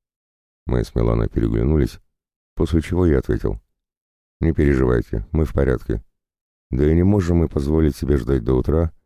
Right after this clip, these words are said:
пока это чудовище будет бесчинствовать в округе. Выбора у нас нет».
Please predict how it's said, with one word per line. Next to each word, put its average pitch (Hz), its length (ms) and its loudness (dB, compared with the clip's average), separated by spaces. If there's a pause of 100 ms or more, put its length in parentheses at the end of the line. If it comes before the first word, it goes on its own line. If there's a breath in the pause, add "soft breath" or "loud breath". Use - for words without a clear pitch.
(280)
пока 73 280 -2
это 69 200 0
чудовище 71 540 0
будет 65 400 -2
бесчинствовать 67 800 -2
в - 40 0
округе. 55 400 -4 (600)
Выбора 80 460 2
у 85 80 2
нас 76 260 0
нет». 69 240 -2